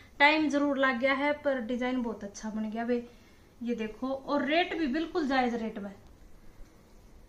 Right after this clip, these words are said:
बहुत सस्ती रेंज में ही रेडी होया है। यो इतना बढ़िया डिजाइन है बे, ये देखो।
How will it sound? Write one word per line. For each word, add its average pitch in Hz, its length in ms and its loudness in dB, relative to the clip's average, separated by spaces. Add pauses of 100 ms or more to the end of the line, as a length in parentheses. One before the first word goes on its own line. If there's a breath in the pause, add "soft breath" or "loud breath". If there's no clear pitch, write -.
(120)
बहुत 320 420 2 (400)
सस्ती 339 440 0
रेंज 330 280 2
में 330 160 2
ही 330 100 2
रेडी 277 280 0
होया 226 300 -2
है। 233 160 -2
यो 294 100 -4
इतना 294 300 -2
बढ़िया 277 360 0
डिजाइन 220 400 -2
है 247 180 -2
बे, 294 120 -4 (460 loud breath)
ये 247 120 0
देखो। 214 360 -4